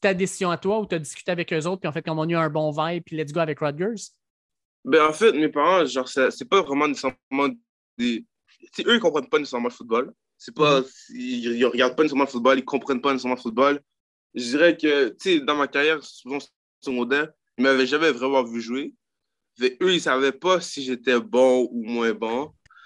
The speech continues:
Speaker 2: C'est surtout, <laughs> c'est surtout, ouais, si j'ai, après, je suis allé jouer au Vieux-Montréal, puis là, encore, ils m'avaient pas encore vu jouer. C'est surtout, je pense, c'est quand il commençait à avoir des offres qui rentrent. Après, j'allais déménager en Floride, justement, qu'on avait dit.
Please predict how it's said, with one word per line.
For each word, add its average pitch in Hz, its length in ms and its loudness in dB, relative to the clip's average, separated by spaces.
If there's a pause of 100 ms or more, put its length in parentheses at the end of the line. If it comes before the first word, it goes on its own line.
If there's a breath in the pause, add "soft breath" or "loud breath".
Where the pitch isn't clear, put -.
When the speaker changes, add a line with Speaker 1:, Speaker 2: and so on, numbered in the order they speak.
(160 loud breath)
Speaker 2:
C'est 147 180 -6
surtout, 180 480 0
<laughs> - 60 -18
c'est - 300 -8
surtout, 175 220 4
ouais, 170 280 6
si - 280 -10
j'ai, 151 80 0
après, 147 220 -2
je - 40 -4
suis 165 60 0
allé 139 160 0
jouer 143 160 -2
au 135 40 -2
Vieux-Montréal, 131 340 -2
puis 135 80 -6
là, 143 80 0
encore, 151 180 -8
ils 147 60 -6
m'avaient 123 220 -2
pas 135 140 -10
encore 131 200 -8
vu 113 80 -18
jouer. 139 280 -4 (280)
C'est 139 100 -14
surtout, 151 260 -6
je - 60 -6
pense, 196 200 -4
c'est 151 80 -4
quand 185 140 2
il 180 120 2
commençait 143 320 2
à 147 60 4
avoir 139 160 2
des 120 240 2
offres 135 160 2
qui 123 120 -6
rentrent. 117 520 0 (340 soft breath)
Après, 120 220 -4
j'allais 135 180 4
déménager 131 340 0
en 123 60 -6
Floride, 127 260 -6
justement, 123 280 -6
qu'on 123 120 -6
avait 110 220 -6
dit. 120 320 -4